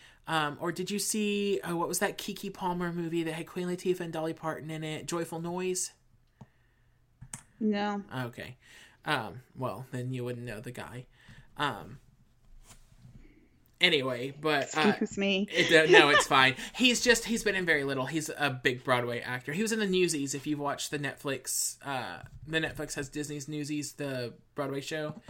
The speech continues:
Speaker 2: Oh, yeah.
Speaker 1: He was
Speaker 2: Mm-hmm.
Speaker 1: in that as well, Jeremy Jordan. But, um,
Speaker 2: Okay.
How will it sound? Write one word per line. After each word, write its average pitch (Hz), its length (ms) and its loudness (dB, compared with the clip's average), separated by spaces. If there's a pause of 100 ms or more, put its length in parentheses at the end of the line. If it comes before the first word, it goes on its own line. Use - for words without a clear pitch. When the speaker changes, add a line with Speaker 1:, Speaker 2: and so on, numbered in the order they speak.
(180)
Speaker 2:
Oh, 208 200 6
yeah. 185 240 4
Speaker 1:
He 185 200 2
was 147 120 0
Speaker 2:
Mm-hmm. 139 140 8
Speaker 1:
in 147 60 8
that - 80 4
as 123 100 -6
well, 123 160 -2
Jeremy 123 680 -4
Jordan. 123 420 -4 (720)
But, 156 220 2
um, 135 360 0
Speaker 2:
Okay. 320 400 4